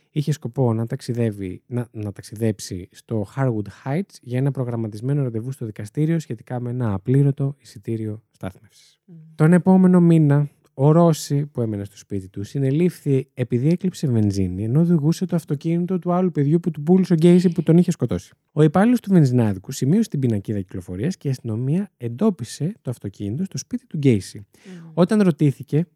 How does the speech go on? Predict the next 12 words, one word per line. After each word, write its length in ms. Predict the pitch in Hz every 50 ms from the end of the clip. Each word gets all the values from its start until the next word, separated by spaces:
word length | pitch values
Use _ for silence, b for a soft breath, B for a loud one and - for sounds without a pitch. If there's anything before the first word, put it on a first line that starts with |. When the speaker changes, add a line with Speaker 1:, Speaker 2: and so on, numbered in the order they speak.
| _ _
Speaker 1:
ο 120 | _ 127
Γκέισι 520 | 117 113 120 113 104 95 - - 120 117 -
είπε 200 | - 151 143 170
στους 240 | 156 - - - -
αξιωματικούς 760 | 135 117 - - 117 110 107 - 98 - - 113 117 - _ _ _
ότι 440 | - 131 135 - - 123 117 107 - _ _ _ _ _ _ _
ο 220 | - 110 110 104 - -
Σι-, 400 | - - - - 110 104 104 104 _ _ _ _ _
Σις-, 580 | _ - - - 104 101 113 - - _ _ _ _ _ _ _
Σικ, 280 | _ - _ 113 117 - _ _ _ _ _ _ _ _
Speaker 2:
Μμμ. 160 | - 196 -
Speaker 1:
ναι, 100 | 110 107